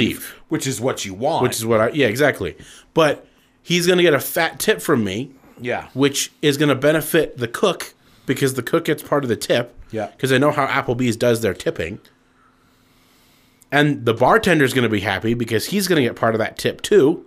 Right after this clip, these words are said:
Speaker 2: Yeah, 'cause they tip out everybody,
Speaker 1: 'Cause
Speaker 2: don't they?
Speaker 1: they, they take a portion of the tip. The, the cook and the waiter take a portion of the tip, or the,
Speaker 2: Yeah.
Speaker 1: the cook and the bartender
Speaker 2: And the
Speaker 1: take a portion
Speaker 2: bartender.
Speaker 1: of the tip.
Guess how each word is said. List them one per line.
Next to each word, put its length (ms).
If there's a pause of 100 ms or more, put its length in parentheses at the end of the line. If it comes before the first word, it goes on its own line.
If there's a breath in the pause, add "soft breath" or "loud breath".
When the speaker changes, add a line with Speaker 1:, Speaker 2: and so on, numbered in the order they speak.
(220)
Speaker 2:
Yeah, 120
'cause 160
they 100
tip 220
out 160
everybody, 400
Speaker 1:
'Cause 180
Speaker 2:
don't 100
they? 60
Speaker 1:
they, 140
they 160
take 280
a 60
portion 380
of 80
the 80
tip. 300
The, 380
the 100
cook 280
and 100
the 60
waiter 240
take 180
a 60
portion 320
of 100
the 80
tip, 320
or 120
the, 180
Speaker 2:
Yeah. 240
Speaker 1:
the 100
cook 340
and 220
the 320 (120)
bartender 440
Speaker 2:
And 80
the 40
Speaker 1:
take 80
a 40
portion 180
Speaker 2:
bartender. 180
Speaker 1:
of 60
the 60
tip. 320